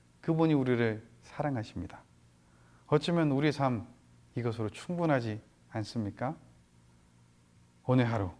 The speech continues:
지금도 역사하시는 그 하나님을 느끼며 살아가면 좋겠습니다. 그리고 그분과 동행하기로, 그분의 이름을 붙잡고 살아가기로 결단하는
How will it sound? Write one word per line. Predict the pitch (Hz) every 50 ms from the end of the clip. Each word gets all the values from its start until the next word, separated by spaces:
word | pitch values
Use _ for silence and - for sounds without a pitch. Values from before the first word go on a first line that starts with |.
| - _ _ _ _ _ _ - _
지금도 | - - - 170 170 185 190 175 170
역사하시는 | 160 147 139 - - 147 135 127 - - 127 123
그 | 113 123
하나님을 | 117 123 131 131 127 123 120 117
느끼며 | 120 - - - - 156 135 123 117 117 113 110 - - - - - _
살아가면 | - - - - 131 127 117 120 113 113 110
좋겠습니다. | 104 - - - 110 - - - 110 - - - - - - - - - - _ -
그리고 | - - 117 110 104 98 98 85 - - - - _ _
그분과 | - - 113 107 110 104 101 98 -
동행하기로, | - 131 135 147 147 135 107 92 82 - 92 - - _ - - - - - -
그분의 | - - 131 127 135 131 123 131
이름을 | 147 160 180 175 165 170 185 202 208 - - - - - _
붙잡고 | - - 151 156 - - 170 160 160 170 147
살아가기로 | - 131 123 113 101 87 87 - - - - _ _ _
결단하는 | - - 120 120 117 135 117 104 95 95 123 180 220